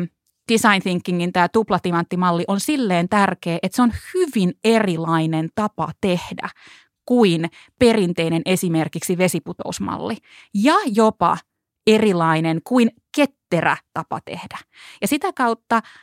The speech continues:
ymmärrän, että se saattaa, niin kuin, olla tämmöinen eristävä asia, joka pistää meidät, niin kuin, ö, muotoilijoina vähän silleen, että no taas ne tulee noitten, niin kuin, työkalujensa kanssa. Mut se, tota,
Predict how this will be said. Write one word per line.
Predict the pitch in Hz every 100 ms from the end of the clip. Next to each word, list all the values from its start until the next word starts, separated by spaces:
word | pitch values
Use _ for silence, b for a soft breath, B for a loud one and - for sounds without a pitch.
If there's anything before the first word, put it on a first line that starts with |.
| b b _ - 311
ymmärrän, | 370 330 240 202
että | 202 208
se | 208
saattaa, | 214 214 - 185
niin | 180 175
kuin, | 180
olla | 175 175
tämmöinen | - 170 180 -
eristävä | 196 220 233 269 262 262
asia, | 254 269 233
joka | 214 208 196
pistää | 208 - 196 185
meidät, | 196 185 175
niin | 170 165
kuin, | 175 175
ö, | - - _ 185 180 175 - _ 208
muotoilijoina | 240 233 196 170 170 165 165
vähän | 175 165
silleen, | 170 165 165
että |
no | 180
taas | 180 202
ne | 196
tulee | 180 180 170
noitten, | 160 165 175 165
niin | 165
kuin, | 160 170 170 -
työkalujensa | 220 190 175 165 165 170
kanssa. | - 180 - 214 B B B B
Mut | 220 233
se, | 262
tota, | - 240 262